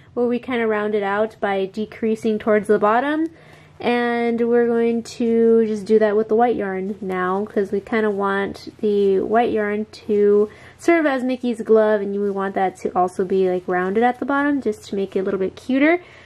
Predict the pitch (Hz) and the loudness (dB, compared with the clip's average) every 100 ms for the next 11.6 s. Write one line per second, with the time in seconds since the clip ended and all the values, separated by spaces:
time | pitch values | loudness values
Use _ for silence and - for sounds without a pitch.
0 | - - _ - 262 262 262 262 294 294 | -20 -20 _ -4 -2 -2 -4 0 0 -2
1 | - - 294 370 370 339 254 - - - | -8 -10 -2 0 0 -2 -6 -14 -12 0
2 | 254 247 262 262 262 269 254 254 254 262 | 2 2 2 0 -2 -2 -2 2 2 2
3 | 269 285 - - 208 240 226 220 220 - | 0 -4 -8 -16 -2 2 4 2 0 -6
4 | - - 220 214 226 226 226 220 214 214 | -14 -6 -2 0 2 4 4 2 0 0
5 | 202 - 208 202 - - 220 202 - 202 | -2 -2 -4 -4 -10 -6 -4 -4 -4 -2
6 | 202 226 233 254 240 254 254 262 269 269 | 0 0 2 2 4 2 2 2 4 4
7 | 285 294 220 208 208 - 247 240 240 226 | 4 4 2 0 -2 -2 2 4 4 2
8 | 220 - - - - 233 226 220 220 - | -2 -12 -16 -8 0 2 2 0 -2 -6
9 | 214 254 247 - 262 262 - - 240 233 | 0 0 0 0 2 2 -2 2 4 4
10 | 233 240 233 240 226 220 226 - - - | 2 2 2 0 0 2 0 -2 -8 -6
11 | 247 - 269 269 262 254 | -6 0 2 2 0 -4